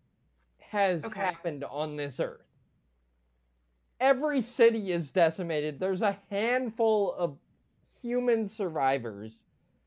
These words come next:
Speaker 1: fighting against three Kryptonians that have just decimated the planet.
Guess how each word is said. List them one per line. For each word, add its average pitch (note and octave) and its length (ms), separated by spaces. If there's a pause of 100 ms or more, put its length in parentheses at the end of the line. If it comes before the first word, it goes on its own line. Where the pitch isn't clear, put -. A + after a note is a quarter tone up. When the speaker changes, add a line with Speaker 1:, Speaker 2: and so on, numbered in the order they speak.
(880)
Speaker 1:
fighting G#3+ 400
against E3+ 560
three E3+ 280
Kryptonians C#3+ 1000
that C#3+ 160
have C#3 240
just C3+ 400 (600)
decimated C3 840
the B2 40
planet. G#2+ 460